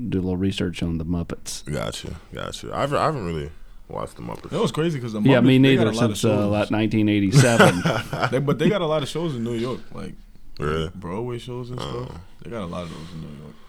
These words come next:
Speaker 1: What's your favorite Broadway show? That's how, this is how we're ending. Favorite Broadway show? Have you ever been to one?
Speaker 3: Never.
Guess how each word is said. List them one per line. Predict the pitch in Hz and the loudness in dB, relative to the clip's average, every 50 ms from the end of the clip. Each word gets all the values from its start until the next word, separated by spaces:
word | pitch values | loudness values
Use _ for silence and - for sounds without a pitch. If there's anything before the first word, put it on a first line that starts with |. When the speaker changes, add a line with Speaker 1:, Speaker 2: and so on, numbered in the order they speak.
| - - | -18 -18
Speaker 1:
What's | - - - | -8 -4 -4
your | - | 0
favorite | 117 135 123 117 110 110 | 2 2 0 0 0 0
Broadway | 107 104 107 107 107 101 | 0 0 0 0 -2 -4
show? | 98 - 104 101 | -4 -2 0 2
That's | 117 139 139 | 4 4 4
how, | 165 147 135 135 135 | 4 4 4 4 2
this | 131 131 139 | 2 4 4
is | 139 127 | 4 4
how | 135 127 120 | 4 4 4
we're | 110 107 | 4 2
ending. | 104 95 85 87 | 0 0 -2 -2
Favorite | 87 - 123 127 127 117 | 2 4 6 6 6 6
Broadway | 110 113 110 107 101 101 101 98 | 6 4 4 4 4 2 0 -2
show? | - 101 98 82 80 80 - - - - - - - - - - - - - - - - | 0 -2 -2 -2 -4 -8 -10 -14 -20 -20 -20 -20 -18 -18 -18 -18 -16 -16 -18 -18 -18 -8
Have | - - 107 110 | -4 -2 0 2
you | 110 | 2
ever | 104 104 | 2 0
been | 98 104 104 113 | 0 2 2 2
to | 113 | 2
one? | 107 95 87 76 73 - - - | 2 0 -2 -4 -6 -8 -10 -10
Speaker 3:
Never. | 82 82 82 82 85 82 82 82 85 | -10 -8 -8 -6 -8 -8 -10 -12 -14